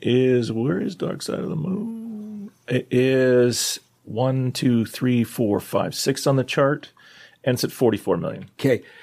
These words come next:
Speaker 2: Does this have greatest hits albums on it?
Speaker 1: Nope.
Speaker 2: Okay, so no greatest hits albums.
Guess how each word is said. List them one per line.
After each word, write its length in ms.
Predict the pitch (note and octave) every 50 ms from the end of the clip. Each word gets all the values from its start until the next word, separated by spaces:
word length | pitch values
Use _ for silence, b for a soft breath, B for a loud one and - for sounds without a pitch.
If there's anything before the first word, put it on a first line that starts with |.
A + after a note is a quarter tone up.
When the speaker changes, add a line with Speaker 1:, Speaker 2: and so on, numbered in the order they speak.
| B B B B
Speaker 2:
Does 120 | - C3 -
this 180 | E3+ G3 F#3 -
have 220 | G3 F#3+ D3 A2+
greatest 360 | A2+ C3 C3+ C#3+ C3 A#2+ - -
hits 200 | C3+ C3+ - -
albums 420 | C3 C3+ C3+ C3 C3+ C3+ B2 B2
on 160 | B2 B2+ C3
it? 120 | C#3 - - _ _ _ -
Speaker 1:
Nope. 280 | G#2+ A2+ E3 - - _ _ _ _ -
Speaker 2:
Okay, 220 | A#2 - - F#2+
so 140 | - - A#2+
no 180 | B2 C3+ C#3+ D3
greatest 380 | C3+ D3 C#3 C3+ C3 - -
hits 220 | C#3 - - - -
albums. 440 | F2 E2+ F2+ E2+ - - _ -